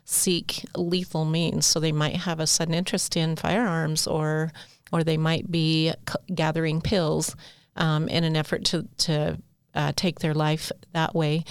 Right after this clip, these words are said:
But those are some of the things. Also, our Reach for Hope website, that's reach number four hope, utah dot org, um, can give you a comprehensive list of the warning signs to watch out for. But,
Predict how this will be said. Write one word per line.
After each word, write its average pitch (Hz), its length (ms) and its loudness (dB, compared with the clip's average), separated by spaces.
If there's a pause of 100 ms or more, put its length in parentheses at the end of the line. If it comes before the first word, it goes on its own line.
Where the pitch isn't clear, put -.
(340)
But 160 400 0
those 247 220 4
are 240 60 4
some 190 280 4
of 202 60 2
the 220 100 2
things. 220 460 2
Also, 185 380 2
our 160 140 4
Reach 170 360 2
for 165 160 -2
Hope 160 420 0
website, 165 640 0
that's - 340 -2
reach 165 540 0
number 156 300 0
four 160 380 0
hope, 165 500 -2 (400)
utah 170 540 0 (180)
dot 151 300 0
org, 160 420 0 (360)
um, 160 320 2
can 185 200 0
give 170 160 0
you 170 80 4
a 165 40 -2
comprehensive 170 800 0
list 156 460 2
of 156 80 -4
the 160 80 2
warning 156 340 2
signs 160 460 0
to 175 140 -2
watch 147 360 -2
out 143 260 0
for. 151 340 -2
But, 156 220 -2